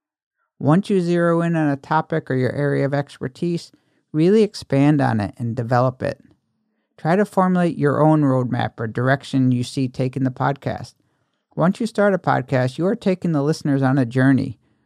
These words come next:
Where do you see the topic leading them? Sounds kinda goofy, but you need to spend a lot of time about the cop-, the topic and the content. I think the content part of launching a podcast is often downplayed, and I've said this before, but in my opinion,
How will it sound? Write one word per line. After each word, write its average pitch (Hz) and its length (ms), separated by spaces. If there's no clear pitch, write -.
Where 123 240
do 190 80
you 196 100
see 185 160
the 185 140
topic 185 480
leading 185 320
them? 104 280
Sounds 196 300
kinda 214 240
goofy, 160 400
but 131 220
you 160 100
need 190 220
to 233 60
spend 185 280
a 151 60
lot 135 260
of 165 100
time 147 280
about 131 320
the 123 60
cop-, - 440
the 127 120
topic 143 680
and 147 240
the 143 60
content. 139 580
I 131 120
think 190 200
the 214 80
content 190 520
part 139 200
of 131 120
launching 135 340
a 131 60
podcast 131 600
is 127 120
often 135 340
downplayed, 131 640
and 127 120
I've 135 140
said 190 200
this 185 160
before, - 560
but 147 120
in 139 80
my 175 160
opinion, 196 600